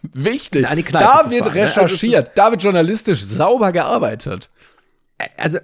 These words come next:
Speaker 2: ganz ehrlich, wenn du dir mit <laughs> zwei Promille Alkohol im Blut denkst, „Jetzt ein Schörchen“,
Speaker 1: Mhm.
Speaker 2: dann hast du ja schon was gelernt. Du
Speaker 1: Mhm.
Speaker 2: weißt, wer du kürzer trinken
Speaker 1: <laughs>
Speaker 2: musst. Dann, äh, kommt als nächstes Emoji ein Polizist.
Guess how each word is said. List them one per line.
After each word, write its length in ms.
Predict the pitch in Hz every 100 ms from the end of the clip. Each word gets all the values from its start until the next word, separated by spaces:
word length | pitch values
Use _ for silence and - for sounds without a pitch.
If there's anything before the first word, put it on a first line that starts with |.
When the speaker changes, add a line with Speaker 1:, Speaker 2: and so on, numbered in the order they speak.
| - 147
Speaker 2:
ganz 260 | 185 269
ehrlich, 420 | 175 160 135 - -
wenn 320 | 139 208 208
du 260 | 165 120
dir 180 | 113 143
mit 160 | 139 139
<laughs> 0 |
zwei 460 | - - 117 285 285
Promille 600 | - 247 214 - 262 226
Alkohol 440 | 190 226 - 214 165
im 60 |
Blut 300 | 151 170 156
denkst, 220 | 160 165 - - - _
„Jetzt 240 | - 180 -
ein 60 | 151
Schörchen“, 560 | 160 160 131 156 190
Speaker 1:
Mhm. 140 | 285 285 _ _ _
Speaker 2:
dann 220 | - 170 196
hast 260 | 240 -
du 60 | 240
ja 140 | 240
schon 220 | - 254 247
was 220 | 247 -
gelernt. 360 | 247 247 160 135
Du 40 |
Speaker 1:
Mhm. 40 |
Speaker 2:
weißt, 340 | 175 214 262 -
wer 120 | 240
du 100 | 226
kürzer 420 | - 247 - 160
trinken 500 | 160 156 156 - 175
Speaker 1:
<laughs> 40 | 156
Speaker 2:
musst. 400 | 220 330 - - - - - - -
Dann, 320 | 143 175 277
äh, 200 | 196 190
kommt 220 | 190 175
als 140 | 160
nächstes 260 | 180 208 196
Emoji 320 | 160 156 180
ein 100 | 147
Polizist. 560 | 139 143 131 208 302